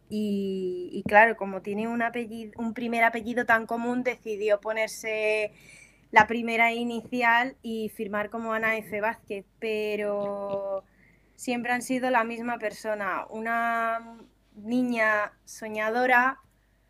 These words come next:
que siempre ha soñado con ser periodista, siempre ha soñado con el mundo de la comunicación, pero sobre todo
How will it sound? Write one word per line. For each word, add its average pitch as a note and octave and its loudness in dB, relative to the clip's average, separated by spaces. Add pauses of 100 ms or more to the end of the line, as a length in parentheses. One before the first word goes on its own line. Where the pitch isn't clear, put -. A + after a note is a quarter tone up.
(500)
que - -2
siempre A#3 -2
ha A3 -2
soñado A#3 -2
con A#3 -4
ser A3 -6
periodista, B3 2
siempre A3 -6
ha - -8
soñado A3+ -6
con A3 -8
el A3 -8
mundo A3+ -4
de A3 2
la G#3+ 4
comunicación, A3 -4
pero G#3+ -2
sobre G#3+ -2
todo A#3 2